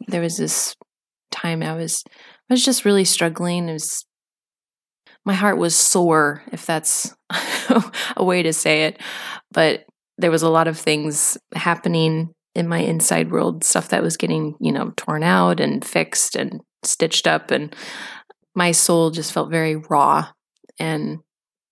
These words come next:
I think it was a moment I was like, "God, what, like, why am I going through this?" I mean, it's not comfortable when God is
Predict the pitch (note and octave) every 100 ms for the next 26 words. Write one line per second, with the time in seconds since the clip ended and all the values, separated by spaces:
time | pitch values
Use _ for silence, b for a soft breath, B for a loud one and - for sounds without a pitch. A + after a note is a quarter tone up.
0 | _ - F#3 G#3 G3 - F3+ F3+ F3 E3+
1 | F3 F3 D#3+ D#3+ D#3+ D#3 - D#3 D#3 D#3
2 | E3+ D#3+ D#3+ - _ - E3 - E3+ E3+
3 | E3+ G#3+ B3+ G#3+ F3 D#3+ D#3+ D#3 - -
4 | - - F#3 G#3 G3 A3 A3+ G3+ - G3+
5 | - F3+ D#3+ D#3+ - F3+ E3+ E3 D#3+ D#3+
6 | D3+ D3+